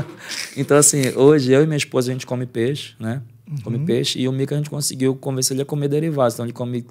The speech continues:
Speaker 1: ele come ovo, come pouco de queijo.
Speaker 2: Então, ele é ovo-lacto vegetariano.
Speaker 1: É. Mas peixe, não. Eu falei, "Filho, por que você não come peixe?" Ele disse,
Speaker 2: É.
Speaker 1: "Pai, peixe é animal."
Speaker 2: Não, não vai rolar, não tem
Speaker 1: Não
Speaker 2: ideia.
Speaker 1: vai rolar, não vou comer. Então, você pega um garoto que treina excessivamente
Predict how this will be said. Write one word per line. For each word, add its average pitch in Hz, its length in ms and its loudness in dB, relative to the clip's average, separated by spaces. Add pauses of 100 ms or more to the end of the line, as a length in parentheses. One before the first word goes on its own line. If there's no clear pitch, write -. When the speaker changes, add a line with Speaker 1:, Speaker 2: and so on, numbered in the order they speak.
Speaker 1:
ele 113 220 -4
come 120 260 -4
ovo, 165 360 2
come 156 180 -4
pouco 180 380 -4
de 135 100 -4
queijo. 143 480 -2 (380)
Speaker 2:
Então, 143 220 -8
ele 143 80 0
é 143 40 2
ovo-lacto 127 580 -4
vegetariano. 127 500 -8
Speaker 1:
É. 107 320 0 (440)
Mas 117 220 0
peixe, 147 440 2
não. 110 460 -2
Eu 110 60 -10
falei, 117 260 -2
"Filho, 139 180 -6
por 139 80 -12
que 175 80 -8
você 185 100 -4
não 170 80 -2
come 147 180 -2
peixe?" - 460 -6 (280)
Ele - 40 -18
disse, 151 100 -6
Speaker 2:
É. 123 40 -10
Speaker 1:
"Pai, 127 220 -4
peixe 139 240 2
é - 20 -2
animal." 107 400 -8 (600)
Speaker 2:
Não, 147 120 -6 (100)
não 131 160 -6
vai 139 140 0
rolar, 139 240 2
não 120 120 -6
tem 147 120 -4
Speaker 1:
Não 147 60 2
Speaker 2:
ideia. 117 200 0
Speaker 1:
vai 107 100 -2
rolar, - 180 -10
não 110 100 -8
vou 110 120 -4
comer. - 280 -14 (300)
Então, 156 380 0
você 147 180 0
pega 139 200 2
um 147 60 0
garoto 123 320 2
que - 80 -8
treina 135 380 0
excessivamente 117 840 -2